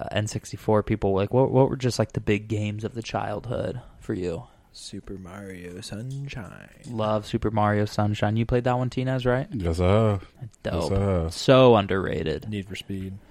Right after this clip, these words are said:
Speaker 1: Need for Speed was good. Need for Speed Most Wanted. We talked about that earlier. That was really good. My, my
Speaker 2: Underground two.
Speaker 1: my favorite game when I was younger was Star Wars Knights of the Old Republic.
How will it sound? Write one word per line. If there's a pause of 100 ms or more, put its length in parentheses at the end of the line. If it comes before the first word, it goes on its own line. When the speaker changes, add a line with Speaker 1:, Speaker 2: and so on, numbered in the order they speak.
(220)
Speaker 1:
Need
for
Speed
was
good.
Need
for
Speed
Most
Wanted.
We
talked
about
that
earlier.
That
was
really
good.
My,
my
Speaker 2:
Underground
two. (240)
Speaker 1:
my
favorite
game
when
I
was
younger (400)
was (140)
Star
Wars
Knights
of
the
Old
Republic.